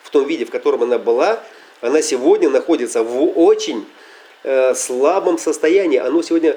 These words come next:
коллапсирует, оно сегодня, э, фибриллирует. Да? Э, это, знаете, как лихорадка,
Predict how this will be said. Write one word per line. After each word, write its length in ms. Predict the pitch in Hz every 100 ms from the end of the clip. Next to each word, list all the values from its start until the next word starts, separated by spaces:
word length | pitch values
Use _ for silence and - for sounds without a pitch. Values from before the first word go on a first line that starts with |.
| -
коллапсирует, 880 | 139 156 156 - - 294 214 110 95 - - -
оно 160 | 127 160
сегодня, 440 | 170 190 180 175 - - - -
э, 200 | 143 135
фибриллирует. 1080 | - 202 196 208 185 220 294 254 180 117 -
Да? 280 | 196 208 -
Э, 60 | 160
это, 280 | 160 175 175
знаете, 200 | 233 156
как 140 | -
лихорадка, 760 | 160 156 165 214 214 185 170